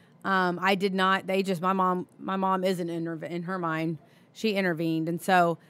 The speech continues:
I just really felt it on my heart that people needed to understand that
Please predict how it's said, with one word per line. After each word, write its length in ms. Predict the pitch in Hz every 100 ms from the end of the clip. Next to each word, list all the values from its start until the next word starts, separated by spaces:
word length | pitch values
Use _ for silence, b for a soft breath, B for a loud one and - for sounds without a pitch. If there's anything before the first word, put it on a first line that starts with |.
| b b b
I 140 | 220 226
just 300 | 285 285 208
really 320 | 226 233 233
felt 320 | 220 208 202
it 60 | 196
on 120 | 185
my 140 | 180
heart 280 | 175 180 180
that 140 | 175 -
people 280 | 233 233 233
needed 300 | 214 202 -
to 60 |
understand 680 | 175 180 170 - 175 170 160
that 160 | 165